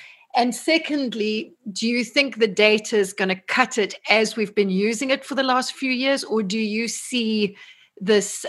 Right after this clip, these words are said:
um, trend of needing to add the human element over and above the data again? Because we've gone from no data to lots of data and then going, "Do we question or trust the data?" to now, actually, we need a bit of a blend between, you know, A I,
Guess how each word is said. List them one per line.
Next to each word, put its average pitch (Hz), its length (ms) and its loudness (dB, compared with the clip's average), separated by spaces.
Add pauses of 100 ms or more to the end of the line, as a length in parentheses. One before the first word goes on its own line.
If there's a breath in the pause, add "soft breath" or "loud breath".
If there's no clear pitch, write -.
um, 185 480 2 (840)
trend 240 400 4
of 202 200 2
needing 202 760 2
to - 280 -4
add 214 280 4
the 214 60 -2
human 220 380 0
element 190 480 2
over 196 460 2
and 185 140 0
above 190 420 2
the 180 100 -2
data 170 460 -2
again? 185 640 0 (520 loud breath)
Because 226 260 2
we've 208 180 0
gone 233 220 4
from 226 260 -2
no 226 220 6
data 208 400 0
to 190 200 -4
lots 208 260 2
of 185 100 -4
data 180 560 0 (300 loud breath)
and 196 200 0
then 196 200 2
going, 185 380 0 (180)
"Do 214 100 -2
we 202 80 -2
question 226 460 0
or 190 60 -2
trust 220 360 -4
the 208 80 -4
data?" 185 320 -2
to 196 180 -6
now, 196 180 4
actually, 196 440 0
we 196 140 0
need 190 180 0
a 185 40 -2
bit 190 120 -2
of 185 100 -2
a 185 60 -2
blend 214 680 2
between, 190 440 -2
you 190 120 0
know, 185 160 2
A 202 180 4
I, 180 400 4